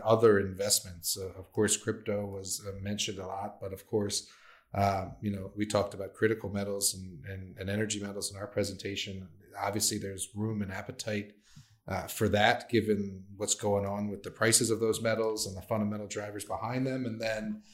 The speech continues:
um, of course, it was a great atmosphere for the free expression of thought and the advocacy for sound, uh, hard money and common sense, frankly. So, um,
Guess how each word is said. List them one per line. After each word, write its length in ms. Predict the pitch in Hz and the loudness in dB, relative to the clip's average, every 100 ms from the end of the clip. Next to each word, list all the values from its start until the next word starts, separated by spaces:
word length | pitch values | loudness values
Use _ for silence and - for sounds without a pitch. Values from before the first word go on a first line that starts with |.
| - - _ _ | -20 -20 _ _
um, 480 | 113 107 104 95 95 - _ _ - | 6 8 6 2 -6 -14 _ _ 0
of 120 | 127 | 8
course, 300 | - 143 - | 12 12 12
it 80 | 123 | 8
was 160 | 113 110 | 4 0
a 40 | |
great 260 | 95 113 110 | 0 6 10
atmosphere 640 | 110 110 107 - 113 107 | 8 8 4 4 6 6
for 220 | 107 113 | 6 2
the 280 | 104 104 101 98 | 2 2 2 0
free 120 | 117 107 | 2 4
expression 540 | 104 - 113 - 107 | 4 4 4 4 2
of 160 | 95 - | -2 0
thought 460 | 110 107 113 - | 6 8 8 4
and 240 | 107 101 101 | 0 -2 -4
the 120 | 98 95 | 0 4
advocacy 680 | 98 104 101 101 - 104 | 4 2 0 4 4 4
for 540 | 101 - 104 98 95 - 104 | 0 0 0 2 0 -4 -4
sound, 600 | - - 98 101 107 104 | 2 2 2 2 2 0
uh, 260 | 95 92 - - - | -4 -10 -16 -20 -20
hard 380 | - 107 107 101 | 2 4 6 4
money 380 | 101 107 107 | -2 -2 -2
and 200 | 98 87 - - _ - | -4 -8 -16 -20 _ -4
common 300 | 107 104 92 | 0 2 2
sense, 320 | - 113 117 | 2 2 0
frankly. 500 | - 107 113 - 104 | 0 0 0 -2 -4
So, 340 | 107 107 101 95 - - - - - | -4 -4 -2 -4 -6 -20 -20 -20 -4
um, 460 | 101 104 98 95 | 0 0 0 -4